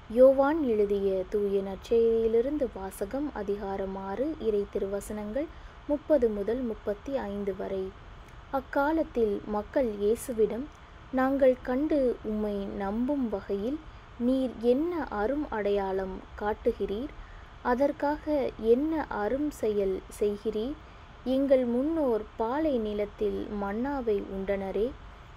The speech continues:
அவர்கள் உண்பதற்கு வானிலிருந்து உணவு அருளினார் என்று மறைநூலிலும் எழுதப்பட்டுள்ளது அல்லவா?"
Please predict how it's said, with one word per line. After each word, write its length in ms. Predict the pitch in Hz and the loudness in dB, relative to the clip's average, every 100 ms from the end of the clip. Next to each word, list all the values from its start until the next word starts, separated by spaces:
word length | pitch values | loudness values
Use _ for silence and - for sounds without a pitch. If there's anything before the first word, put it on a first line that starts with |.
| - - - - - | -18 -18 -16 -16 -4
அவர்கள் 580 | 254 269 277 262 240 226 - | 6 10 10 8 6 4 2
உண்பதற்கு 880 | 254 311 349 330 240 - - 208 196 - 196 | 2 4 2 4 2 2 2 2 2 -2 -4
வானிலிருந்து 1000 | 208 254 311 262 220 214 220 202 202 - - | -4 -2 -2 0 0 0 -2 0 -2 -2 -6
உணவு 440 | 208 254 294 285 | -4 -2 2 2
அருளினார் 720 | - 196 202 220 220 226 269 247 | 2 -2 -2 -2 -2 -2 -4 -4
என்று 480 | 208 196 180 196 202 - - - - 208 | -6 -6 -6 -4 -6 -8 -18 -18 -10 -6
மறைநூலிலும் 920 | 247 233 285 262 208 202 196 190 269 - - - - - | 0 2 2 0 -2 -2 -2 -2 -4 -8 -16 -18 -8 4
எழுதப்பட்டுள்ளது 1040 | 214 285 311 - 208 - 190 185 185 - | 4 4 0 -2 -4 -2 -2 0 -2 -2
அல்லவா?" 500 | 185 185 185 190 | -2 -2 0 -4